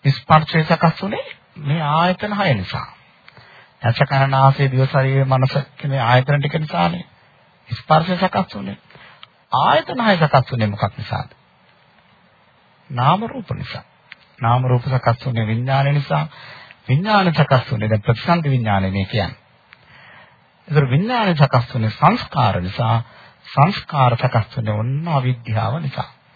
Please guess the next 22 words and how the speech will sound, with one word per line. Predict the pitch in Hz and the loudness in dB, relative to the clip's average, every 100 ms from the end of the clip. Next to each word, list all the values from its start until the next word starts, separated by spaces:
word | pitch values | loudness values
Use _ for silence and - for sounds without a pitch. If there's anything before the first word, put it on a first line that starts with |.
| - _ _ 147 | -20 _ _ -4
ඔන්න | 165 175 | -2 0
අවිද්‍යා | 160 156 139 135 131 | 2 0 2 2 4
නිවරණේ | 127 123 113 107 | 2 0 0 0
වැඩ | 110 110 | 0 0
ටික. | 101 98 - _ _ _ _ - - - - - _ - | -4 -12 -16 _ _ _ _ -20 -20 -20 -20 -20 _ -2
එතකොට | 123 151 147 | 0 0 0
මේ | 139 139 | 4 2
දීර්ඝ | 123 135 147 151 139 135 | 2 0 2 2 4 2
සංසාරයේ | 131 131 143 143 131 127 127 123 | 4 2 2 0 2 2 2 0
ඉපදී | 117 160 147 131 | 0 0 2 2
ඉපදී | 123 139 120 123 117 | 2 0 0 0 0
මෙරි | 113 120 139 | 0 0 2
මෙරි | 135 123 120 120 - - - _ | 0 2 -2 -2 -8 -20 -20 _
මේ | 139 131 | -2 4
අති | 123 - 156 | 4 2 -4
දීර්ඝ | 127 135 156 170 185 190 180 | 0 0 0 0 0 2 2
ගමනක්. | 135 135 120 90 - _ _ _ _ _ _ - | 4 2 2 0 -2 _ _ _ _ _ _ -4
මේකේ | 131 139 120 | -2 0 0
ආරම්භක | 131 156 165 160 | 4 2 2 -4
කෙලවරක් | 160 156 151 147 - | -4 -2 0 0 0
හොයන්න | 147 139 | 0 0
බෑනේ. | 131 147 139 | 0 0 0